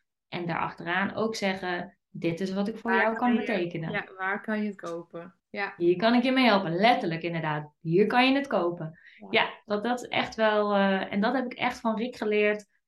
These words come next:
Speaker 1: Gewoon doen.
Speaker 2: Ja.
Speaker 1: Echt gewoon doen, want het, het, het,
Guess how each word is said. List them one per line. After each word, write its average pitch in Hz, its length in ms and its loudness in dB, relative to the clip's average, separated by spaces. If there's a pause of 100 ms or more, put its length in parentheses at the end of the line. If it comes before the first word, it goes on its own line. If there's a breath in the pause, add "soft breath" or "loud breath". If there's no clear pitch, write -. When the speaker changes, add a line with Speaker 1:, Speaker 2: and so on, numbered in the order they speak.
(260)
Speaker 1:
Gewoon 170 360 -4
doen. 294 460 0 (220)
Speaker 2:
Ja. 185 480 -8 (600)
Speaker 1:
Echt 294 280 -2
gewoon 226 380 0
doen, 294 280 4
want 208 220 -4
het, 226 240 -14
het, - 380 -8 (260)
het, 208 440 -6